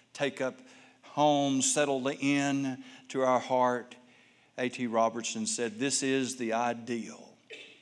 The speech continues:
But a great deal of fixing would have to be done for Christ to be at home in our hearts." A great deal of fixing.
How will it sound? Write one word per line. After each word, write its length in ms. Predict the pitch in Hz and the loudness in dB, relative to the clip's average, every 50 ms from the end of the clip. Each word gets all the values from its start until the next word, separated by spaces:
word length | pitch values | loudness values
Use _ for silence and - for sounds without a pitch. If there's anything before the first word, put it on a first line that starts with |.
| _ _ - - - - - _ _ _ _ _ _ _ _ _ _ - - - _ _ _ _ _ _ _ _ _ _ _ _ _ _ _ _ | _ _ -20 -20 -20 -20 -20 _ _ _ _ _ _ _ _ _ _ -20 -20 -20 _ _ _ _ _ _ _ _ _ _ _ _ _ _ _ _
But 140 | 123 120 110 | -4 -4 -4
a 20 | |
great 560 | 101 95 95 120 127 135 139 147 143 139 139 | -4 -4 0 2 4 4 4 4 2 0 -2
deal 280 | 123 135 135 135 135 135 | 0 0 2 2 2 0
of 60 | 123 | -2
fixing 760 | - - - 131 117 - - - - 107 98 95 98 95 95 _ _ - | -6 -6 -6 -8 -6 -6 -8 -10 -10 -10 -10 -10 -12 -14 -16 _ _ -20
would 120 | - 95 95 | -20 -18 -12
have 240 | - 113 107 101 - | -8 -8 -8 -8 -10
to 40 | - | -14
be 140 | 101 107 101 | -14 -12 -12
done 480 | 98 95 104 98 92 90 90 87 90 85 - _ _ _ _ _ _ _ _ _ _ _ _ _ _ _ _ | -10 -8 -8 -10 -10 -10 -14 -18 -20 -20 -20 _ _ _ _ _ _ _ _ _ _ _ _ _ _ _ _
for 80 | - 101 | -20 -20
Christ 760 | 95 - - - 104 95 87 87 90 90 - - - - _ _ _ _ _ _ _ _ _ _ _ _ _ _ | -20 -14 -10 -8 -8 -6 -8 -10 -14 -16 -18 -18 -20 -20 _ _ _ _ _ _ _ _ _ _ _ _ _ _
to 60 | - 92 | -16 -14
be 180 | - 104 98 | -12 -12 -12
at 80 | 92 - | -12 -14
home 260 | - - - 92 - - _ - - _ _ _ _ _ _ _ _ _ _ _ _ _ _ _ _ _ _ _ _ _ _ _ _ _ _ _ _ _ _ - | -16 -20 -20 -20 -20 -20 _ -20 -20 _ _ _ _ _ _ _ _ _ _ _ _ _ _ _ _ _ _ _ _ _ _ _ _ _ _ _ _ _ _ -16
in 100 | 101 95 | -16 -14
our 220 | 87 82 82 - - | -14 -16 -16 -18 -20
hearts." 520 | 80 73 - - _ _ _ - - - _ _ _ _ _ _ _ _ _ _ _ _ _ _ _ _ _ _ _ _ _ _ _ _ _ _ _ _ _ _ _ _ _ _ _ _ _ _ _ _ _ _ - - - - - - - - _ _ - | -20 -20 -20 -20 _ _ _ -20 -20 -20 _ _ _ _ _ _ _ _ _ _ _ _ _ _ _ _ _ _ _ _ _ _ _ _ _ _ _ _ _ _ _ _ _ _ _ _ _ _ _ _ _ _ -20 -20 -20 -20 -20 -20 -20 -20 _ _ -18
A 100 | - 95 | -18 -14
great 560 | 90 101 110 117 123 127 127 127 131 127 127 | -10 -6 -4 -2 0 0 0 0 -2 -4 -6
deal 280 | 113 113 113 113 110 110 | -4 -4 -2 -2 -2 -4
of 60 | 101 | -8
fixing. 480 | - - 107 92 - - - 87 80 | -10 -12 -12 -10 -12 -14 -14 -16 -18